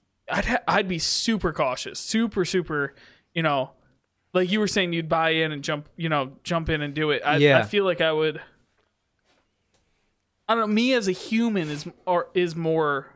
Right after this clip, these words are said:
Speaker 1: strategic about it. So it would be hard for
Speaker 2: Yeah.
Speaker 1: me to say, like, "Yeah, just go to New York and try out for plays and live in a Brooklyn, you know, one bedroom or studio," and just,
Speaker 2: Yeah.
Speaker 1: uh, it w-, I would have to be strategic about it.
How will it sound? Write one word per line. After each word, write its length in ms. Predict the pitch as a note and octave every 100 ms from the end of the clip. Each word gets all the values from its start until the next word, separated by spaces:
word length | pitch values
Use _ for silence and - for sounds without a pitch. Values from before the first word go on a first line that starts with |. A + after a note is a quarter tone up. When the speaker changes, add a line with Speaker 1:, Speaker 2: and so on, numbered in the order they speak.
| -
Speaker 1:
strategic 640 | - E3 D3+ F#3+ G3 A3+
about 260 | A#3+ A#3+ C4+
it. 220 | C4+ -
So 240 | F3+ D#3+
it 80 | E3+
would 100 | E3
be 80 | D#3
hard 240 | D#3+ D#3+
for 60 | D3+
Speaker 2:
Yeah. 140 | C3+
Speaker 1:
me 60 | A2
to 60 |
say, 180 | C#3 D3+
like, 220 | D3 C#3 - - -
"Yeah, 280 | A3+ D#4 G#3
just 240 | E3+ -
go 120 | G3
to 80 | G#3
New 120 | G3+
York 320 | G#3 A#3+ F#3+ D3+
and 100 | D3
try 200 | F3+ F3+
out 100 | F3+
for 120 | F3+
plays 480 | - A3 F3+ D3+ D3
and 200 | C#3+ C#3+ - - _
live 240 | D#3+ F#3 F#3
in 80 |
a 220 | F3+ E3 D#3
Brooklyn, 640 | D#3+ F3 F#3 F3+ E3+ E3
you 120 | G3 F3+
know, 140 | E3
one 240 | E3+ F3+
bedroom 360 | F3+ F#3 F3+ F3
or 60 | E3+
studio," 520 | - A#3+ F3 C#3+ C#3
and 120 | D3
just, 140 | D#3
Speaker 2:
Yeah. 380 | D3+ C#3 A#2+ A2+ - F3
Speaker 1:
uh, 340 | D#3+ B2+ F#2+ -
it 60 | F#3
w-, 160 | F3 -
I 140 | F3
would 120 | E3+
have 180 | E3 D3+
to 80 | -
be 320 | D3+ C3+ A#2+
strategic 480 | - D#3 E3 D#3 D3+
about 220 | C3+ A#2+
it. 140 | B2+